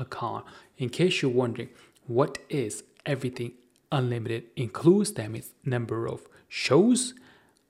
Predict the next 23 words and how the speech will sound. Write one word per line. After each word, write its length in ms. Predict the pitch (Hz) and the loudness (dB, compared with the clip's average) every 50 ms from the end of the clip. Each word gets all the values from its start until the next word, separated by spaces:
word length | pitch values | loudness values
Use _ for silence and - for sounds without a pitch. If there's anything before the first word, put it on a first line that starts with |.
| _ - | _ -4
unlimited 480 | 143 131 120 120 117 110 113 113 - 135 | -2 0 0 0 0 -2 -2 -4 -4 -4
number 300 | 117 110 110 110 110 107 | -4 -6 -4 -4 -4 -4
of 80 | 110 - - - | -4 -6 -8 -8
episode, 680 | 165 - - 196 - - - 208 220 220 233 - - - - - - _ _ - | -6 -4 -2 -2 2 4 6 6 6 6 4 -2 -6 -16 -20 -20 -20 _ _ -12
storage, 960 | - - - - - - - 117 127 147 170 185 185 190 185 - - - - - - - _ _ _ - - | -8 -4 -2 -2 2 6 8 8 10 10 10 10 8 8 4 -2 -6 -10 -12 -18 -20 -20 _ _ _ 2 4
bandwidth, 560 | 131 156 165 175 175 160 170 175 185 180 - - - - - - | 6 6 8 8 6 8 8 8 6 6 2 -10 -18 -20 -10 -4
pretty 180 | - 175 160 151 | 0 0 2 2
much 280 | 151 147 143 - - - _ - | 0 0 -2 -6 -10 -12 _ -4
everything 720 | 123 117 127 127 - - 131 123 - - 131 131 123 120 | -2 0 0 0 -2 -4 -6 -4 -4 -2 0 0 0 0
you 180 | 117 117 113 113 | -2 -2 -4 -4
need 440 | 107 110 123 123 120 113 110 110 - - - - - - - - | -2 -2 0 0 0 -2 -4 -6 -10 -18 -20 -20 -20 -20 -16 -12
to 80 | 110 | -8
make 240 | 113 113 110 104 - | -6 -4 -4 -4 -4
sure 520 | - - - - - 135 123 117 107 101 - - - - - - - _ _ - | -4 -4 -2 0 2 4 4 4 2 2 -2 -4 -14 -18 -20 -20 -20 _ _ -6
your 360 | 113 107 107 120 143 175 202 208 | -4 2 6 12 12 12 12 12
podcast 960 | 208 208 - 139 123 117 110 110 - - - - 120 - - 117 - - - _ _ _ - | 12 8 0 0 2 0 -2 -4 -6 -10 -10 -10 -10 -10 -10 -12 -12 -14 -16 _ _ _ -6
is 160 | 135 - - | -4 -2 -2
a 60 | 123 104 | -2 -4
success 680 | - - 135 - - - - 139 143 160 160 - - 220 196 - | -6 -6 -6 -2 0 2 2 4 4 2 0 -2 -6 -10 -8 -4
with 240 | 127 117 117 - | -4 -4 -4 -4
no 400 | 123 113 113 117 113 113 113 113 - - - _ _ - | -6 -2 -2 0 0 0 0 -2 -4 -10 -20 _ _ -10
limitations. 1300 | 117 107 104 104 104 104 - - _ _ _ - - - 120 113 - - - - - - - - - - _ - - - - - - - _ | -8 -6 -6 -6 -6 -8 -10 -12 _ _ _ -14 -8 -8 -6 -6 -6 -6 -8 -8 -10 -10 -10 -10 -12 -12 _ -20 -20 -20 -20 -20 -20 -20 _
So 500 | - - - - 127 120 117 117 117 - | -8 -2 2 4 6 6 6 4 2 -2